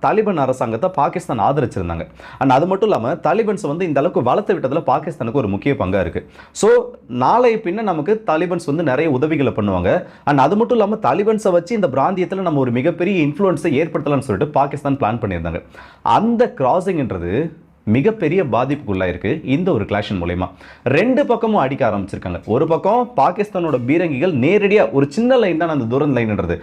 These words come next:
இங்க இருந்து பார்த்தா என்னன்றது தெரியும், அங்க இருந்து பார்த்தா என்னன்றது தெரியும், நடுவுல ஃபென்சிங் தான் போட்டிருப்பாங்க. ஃபென்சிங்கை தாண்டி இவங்களோட பீரங்கிகளானது ரெண்டு மூணு இடங்கள்ல ஆப்கானோட அவுட் போஸ்ட்டை கம்ப்ளீட்டா டெஸ்ட்ராய் பண்ணிடுச்சு. இதுல வந்து உயிரிழப்பு பார்த்தோன்னா, ஆப்கானிஸ்தானுக்கு நிறைய ஏற்பட்டது. அட்லீஸ்ட் ஒரு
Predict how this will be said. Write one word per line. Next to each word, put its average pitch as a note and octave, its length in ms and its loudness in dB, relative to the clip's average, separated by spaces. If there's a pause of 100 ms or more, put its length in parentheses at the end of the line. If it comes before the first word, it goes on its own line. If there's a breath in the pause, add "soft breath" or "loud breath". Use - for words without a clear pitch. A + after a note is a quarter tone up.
(220 loud breath)
இங்க A2+ 240 4
இருந்து F3 220 2
பார்த்தா E3+ 40 2
என்னன்றது E3+ 460 0
தெரியும், E3+ 260 0
அங்க D3+ 160 0
இருந்து D#3 200 0
பார்த்தா D#3+ 120 2
என்னன்றது D3+ 360 2
தெரியும், F3 240 0
நடுவுல E3+ 240 4
ஃபென்சிங் D3+ 300 -2
தான் D3 140 0
போட்டிருப்பாங்க. F#2+ 360 -2 (340 loud breath)
ஃபென்சிங்கை A3+ 380 2
தாண்டி F#3 320 0
இவங்களோட C3+ 360 2
பீரங்கிகளானது C3 880 0 (260)
ரெண்டு A3+ 300 2
மூணு E3+ 220 2
இடங்கள்ல C3 640 2 (220)
ஆப்கானோட D#3 400 0
அவுட் D#3 320 0
போஸ்ட்டை C#3+ 220 -2
கம்ப்ளீட்டா F3 560 0
டெஸ்ட்ராய் A2 360 -2
பண்ணிடுச்சு. E2+ 340 -6 (300 loud breath)
இதுல D#3 180 2
வந்து G3+ 240 2
உயிரிழப்பு F#3+ 320 0
பார்த்தோன்னா, D#3 340 0
ஆப்கானிஸ்தானுக்கு D3+ 500 -2
நிறைய C#3 280 2
ஏற்பட்டது. C#3+ 440 0
அட்லீஸ்ட் F#3+ 340 -2
ஒரு G#2 340 2